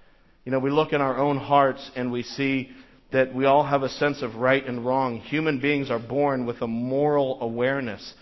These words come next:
And, and if there's a right and wrong that's in us, then there has to be a lawgiver who plants these things. There's sort of cause and effect. And so, so, you know, there, there's a God, but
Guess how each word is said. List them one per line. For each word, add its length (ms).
And, 120
and 140
if 140
there's 180
a 80
right 340
and 220
wrong 320
that's 220
in 120
us, 240
then 280
there 80
has 320
to 60
be 380
a 80
lawgiver 760
who 100
plants 480
these 320
things. 300
There's 180
sort 140
of 60
cause 380
and 100
effect. 440
And 200
so, 160
so, 240
you 120
know, 120
there, 280
there's 200
a 80
God, 480
but 180